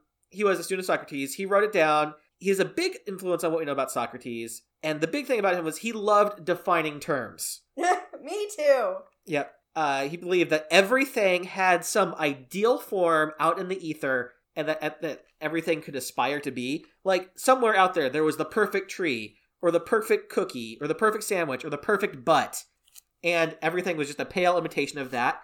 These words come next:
Speaker 2: Kind
Speaker 1: And
Speaker 2: of like how we all strive to be Tom Hanks.
Speaker 1: Yeah.
Speaker 2: But none of us can be Tom
Speaker 1: Tom Hank-,
Speaker 2: Hanks.
Speaker 1: Tom Hanks is the ideal man. We know
Speaker 2: Mm-hmm.
Speaker 1: this. And so he, like,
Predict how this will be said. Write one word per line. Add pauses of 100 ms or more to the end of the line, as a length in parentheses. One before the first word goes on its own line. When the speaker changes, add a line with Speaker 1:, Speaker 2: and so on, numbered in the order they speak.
(140)
Speaker 2:
Kind
Speaker 1:
And
Speaker 2:
of
like
how
we
all
strive
to
be
Tom
Hanks. (100)
Speaker 1:
Yeah.
Speaker 2:
But
none
of
us
can
be
Tom
Speaker 1:
Tom
Hank-,
Speaker 2:
Hanks.
Speaker 1:
Tom
Hanks
is
the
ideal
man.
We
know
Speaker 2:
Mm-hmm.
Speaker 1:
this. (220)
And
so
he,
like,